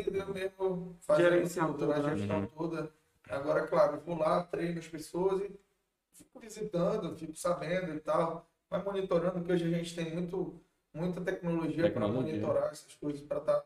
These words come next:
Speaker 1: de olho, entendeu?
Speaker 2: Não precisa necessariamente estar em loco, né?
Speaker 1: É.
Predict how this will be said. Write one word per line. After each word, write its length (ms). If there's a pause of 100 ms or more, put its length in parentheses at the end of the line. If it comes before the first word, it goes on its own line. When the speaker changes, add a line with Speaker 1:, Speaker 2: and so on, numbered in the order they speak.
(140)
Speaker 1:
de 100
olho, 220
entendeu? 500
Speaker 2:
Não 160
precisa 380
necessariamente 500
estar 140
em 80
loco, 260
né? 180
Speaker 1:
É. 320